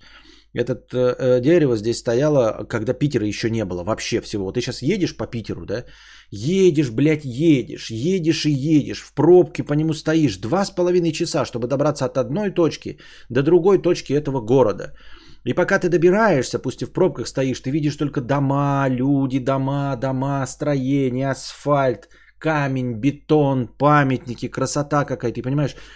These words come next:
что вот в этом городе была революция. Смотришь на крейсер "Аврора", который сто лет назад стрелял из пушки и оповестил о том, что началась новая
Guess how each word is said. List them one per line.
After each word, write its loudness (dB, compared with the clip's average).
что -4
вот -2
в 2
этом 0
городе 2
была -2
революция. -4
Смотришь -2
на -4
крейсер -2
"Аврора", -2
который -6
сто -2
лет -2
назад -6
стрелял -4
из -10
пушки -8
и -8
оповестил -8
о -6
том, -10
что -12
началась -8
новая -2